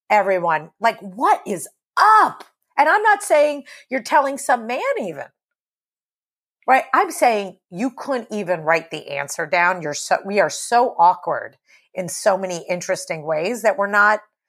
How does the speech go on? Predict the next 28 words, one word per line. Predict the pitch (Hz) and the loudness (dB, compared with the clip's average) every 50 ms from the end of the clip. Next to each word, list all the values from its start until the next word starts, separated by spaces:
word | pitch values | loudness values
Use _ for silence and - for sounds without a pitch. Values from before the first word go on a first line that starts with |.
| _ _ _ _ | _ _ _ _
studying | - - - - 302 320 330 330 294 240 196 175 | -16 -6 0 2 2 2 2 2 -2 -2 -2 0
it | 160 156 156 165 - | 0 0 -2 0 0
or | 196 190 196 | -2 -2 0
making | 196 196 196 196 220 196 196 | 0 -4 -4 -4 -8 -6 -4
it | 190 190 190 | -4 -4 -4
more | - 185 190 190 | -4 -4 -4 -4
normal. | 190 190 226 277 302 254 170 156 165 175 180 - - - - _ _ - | -2 0 0 0 0 0 -2 -2 -2 -2 -4 -6 -16 -20 -20 _ _ -2
Or, | 190 208 190 - _ _ - | -2 -2 -2 -2 _ _ 0
and | 247 220 214 | 0 0 2
it's | - | 2
all | 262 277 320 | 4 4 4
because | - 254 - 240 214 190 | 2 -2 -4 -4 -4 -4
we're | 208 | -6
scared | 196 - - 214 208 202 202 190 156 _ _ - | -8 -6 -4 -2 0 0 -2 -2 -8 _ _ -10
to | - 208 | -10 -10
tell | 170 - - 240 247 | -8 -4 0 0 0
someone | 254 - 226 175 185 180 180 | 2 0 -2 -4 -4 -4 -6
they're | 190 185 | -6 -6
doing | 165 254 285 311 294 277 | -4 -4 -4 -6 -6 -6
something | - 247 202 - 208 185 | -4 -4 -4 -4 -4 -6
wrong. | 175 180 180 180 175 170 - | -2 0 0 0 0 0 -2
But | - - | 0 2
what | 185 202 185 170 | 2 0 2 2
we're | 185 196 220 | 4 4 4
also | 262 - - 233 196 | 4 2 0 -4 -4
really | 175 185 170 175 | -2 -2 -4 -4
scared | 170 - - - 196 185 175 170 170 | -6 -10 -6 -2 -2 0 0 0 -2
is | 170 165 165 - | -4 -6 -6 -10